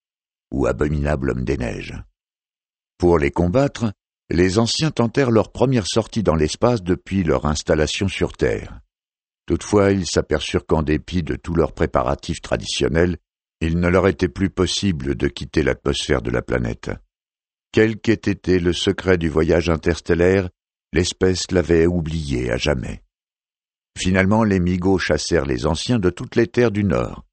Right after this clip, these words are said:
sans rien pouvoir faire cependant contre ceux de la mer. Petit à petit commença la lente retraite de l'espèce vers son habitat antarctique des origines.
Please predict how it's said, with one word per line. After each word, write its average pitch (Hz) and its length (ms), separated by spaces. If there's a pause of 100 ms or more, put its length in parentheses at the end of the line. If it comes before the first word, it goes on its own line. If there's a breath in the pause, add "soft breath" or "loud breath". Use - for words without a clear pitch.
(360)
sans - 200
rien 82 220
pouvoir 71 380
faire 95 240
cependant 64 540
contre 65 360
ceux 82 280
de 58 100
la 62 80
mer. 50 400 (680)
Petit - 380
à 90 40
petit - 320
commença 92 640
la 78 180
lente 78 360
retraite - 540
de 65 160
l'espèce 65 560
vers 64 200
son 64 240
habitat 64 380
antarctique 64 600
des 58 260
origines. 57 540